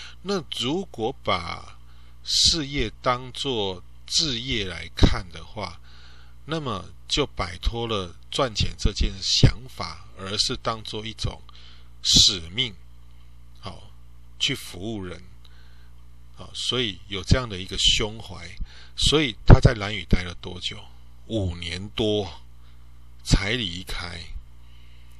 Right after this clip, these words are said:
好，待了五年多才离开，不像其他的平地汉人医生去到那边一年多，最多两年就 sayonara 再见了哈。好，来，那么他感觉到兰屿太开心了，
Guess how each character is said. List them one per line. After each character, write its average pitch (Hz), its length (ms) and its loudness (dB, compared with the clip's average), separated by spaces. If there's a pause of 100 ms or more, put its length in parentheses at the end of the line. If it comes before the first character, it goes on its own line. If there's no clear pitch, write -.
(300)
好， 90 200 -4
待 131 180 4
了 139 100 4
五 95 160 -4
年 92 200 -6
多 104 180 -2
才 87 260 2
离 80 300 -8
开， 82 300 4 (280)
不 - 140 2
像 131 180 12
其 107 140 4
他 113 180 12
的 101 220 2 (420)
平 - 160 6
地 120 160 4
汉 117 160 8
人 95 160 -4
医 104 140 -4
生 107 160 10
去 110 140 0
到 110 100 0
那 107 100 -2
边 101 160 -4
一 110 80 -2
年 92 200 -6
多， 98 280 0 (360)
最 113 120 -2
多 110 160 -2
两 98 160 -4
年 85 160 -10
就 87 640 -4 (220)
sayonara 95 720 -2
再 101 240 8
见 - 280 2
了 - 120 -12
哈。 - 160 -10 (680)
好， - 260 2 (160)
来， 113 240 2 (480)
那 170 160 2
么 175 200 0 (320)
他 160 200 6 (100)
感 92 240 0
觉 95 140 -2
到 127 240 4
兰 104 260 0
屿 90 140 -6 (260)
太 117 240 8
开 95 320 4
心 90 320 0
了， 85 80 -10